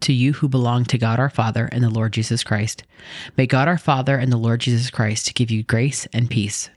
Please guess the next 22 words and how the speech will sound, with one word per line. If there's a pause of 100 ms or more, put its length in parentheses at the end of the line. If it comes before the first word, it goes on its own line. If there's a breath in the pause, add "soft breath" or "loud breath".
Encouragement
during
persecution,
verse
three. (380 loud breath)
Dear
brothers
and
sisters, (320 loud breath)
we
can't
help
but
thank
God
for
you
because
your
faith
is
flourishing